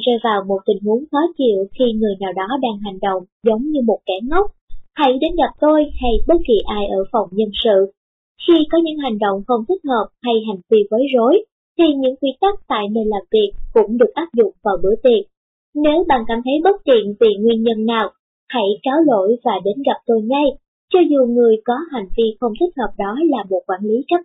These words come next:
cao. Đây là một sự kiện vui vẻ, và không phải tất cả quản lý đều nói chuyện như vậy với nhân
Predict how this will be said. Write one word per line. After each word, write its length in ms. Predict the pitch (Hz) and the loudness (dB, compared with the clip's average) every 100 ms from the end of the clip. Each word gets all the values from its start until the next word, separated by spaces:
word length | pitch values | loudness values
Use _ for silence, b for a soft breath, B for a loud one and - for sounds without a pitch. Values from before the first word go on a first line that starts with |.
| - | -2
cao. 300 | 285 285 - _ _ _ _ - | -2 0 -4 _ _ _ _ 0
Đây 140 | 349 330 | 4 4
là 100 | 302 240 | 4 2
một 100 | 220 - | -2 0
sự 60 | 240 220 | 0 2
kiện 200 | 220 208 | -2 2
vui 140 | 247 233 | 2 2
vẻ, 160 | 226 196 247 349 - _ 285 | 0 -2 -2 -4 -10 _ 0
và 100 | 302 269 | 0 0
không 100 | 320 311 | -4 -2
phải 140 | 247 262 | -2 0
tất 120 | 415 403 | 0 2
cả 180 | 254 240 | -2 -2
quản 160 | 233 | -2
lý 160 | 240 240 320 | 0 2 2
đều 160 | 277 214 190 | 2 0 -2
nói 140 | 277 - | -4 0
chuyện 160 | 226 190 | -2 0
như 140 | 220 220 | 0 0
vậy 240 | 202 175 175 | -2 -4 -4
với 120 | 214 | -4
nhân 200 | 277 233 | -2 -4